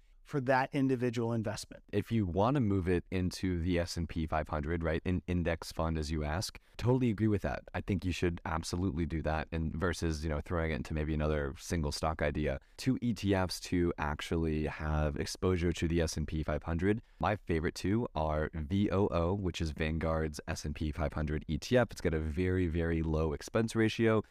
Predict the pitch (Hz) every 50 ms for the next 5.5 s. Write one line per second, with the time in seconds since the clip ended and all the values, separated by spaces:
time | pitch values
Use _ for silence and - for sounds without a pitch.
0 | _ _ - - - - - 95 92 87 - - 92 90 87 - 82 85 82 80
1 | 80 78 76 - - 80 73 - - - 104 - 95 - - 85 85 85 78 78
2 | 78 71 78 - - - - 78 78 76 71 80 76 71 - - 85 76 73 78
3 | 87 101 110 135 - - - - - - _ _ _ _ - - 110 110 113 117
4 | 117 113 98 104 98 95 92 - - 92 92 92 - - 85 87 85 - - -
5 | - - 87 85 80 78 78 76 78